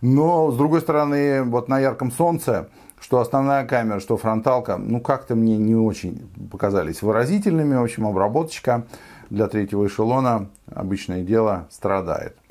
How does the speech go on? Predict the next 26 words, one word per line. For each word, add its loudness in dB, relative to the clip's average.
Что 2
можно 2
сказать 0
по 2
смартфону 0
в -10
целом, 2
друзья? -2
Unihertz, 0
э, 0
и 0
их -4
дочернее 0
предприятие -4
восемьдесят -2
восемь 0
сорок 0
девять 2
выпустили 2
несколько 0
упрощенную 2
версию 2
своего 2
флагмана, 0
так -2
скажем, 0